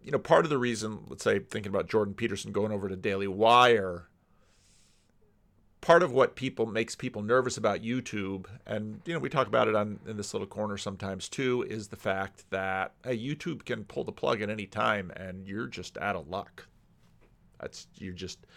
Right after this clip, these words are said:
you're just done. In other words, you are wholly dependent on this corporation called Google. And Google has a really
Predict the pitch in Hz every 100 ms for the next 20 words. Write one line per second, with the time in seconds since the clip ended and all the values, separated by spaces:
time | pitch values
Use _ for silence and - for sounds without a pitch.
0 | - - - 117 110 104 87 98 123 127
1 | 110 85 - _ - _ - 131 135 143
2 | 120 104 104 101 123 123 113 110 104 -
3 | - _ _ - 165 185 156 113 92 -
4 | 139 117 101 92 - 110 107 104 101 -
5 | - 117 - 98 110 123 - 98 - 95
6 | 95 - 127 131 110 90 90 _ _ _
7 | _ _ _ _ _ _ _ _ _ _
8 | - 120 117 113 104 - - 143 170 147
9 | 123 104 117 110 107 107 98 - - _
10 | _ _ _ _ 113 113 143 139 120 104